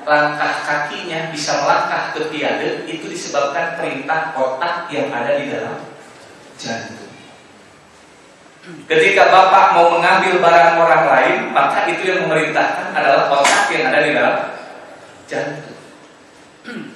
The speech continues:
Jadi inilah pusatnya. Itu yang dikemukakan oleh Profesor doktor Amor. Ya. Makanya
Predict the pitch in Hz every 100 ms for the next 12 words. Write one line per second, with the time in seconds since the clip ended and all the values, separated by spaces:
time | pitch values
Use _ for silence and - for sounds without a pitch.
0 | - - - - - _ - - 294 320
1 | 330 339 - - - - - - - 226
2 | 185 - - - - - - - - -
3 | - 170 170 160 151 - 151 151 151 127
4 | 131 - - - - 135 127 - 143 143
5 | - - - - - - - - - -
6 | 113 123 107 - - - - - - -
7 | - - - - - - - 117 - 104
8 | - - - - - - - - - -
9 | 127 127 - - -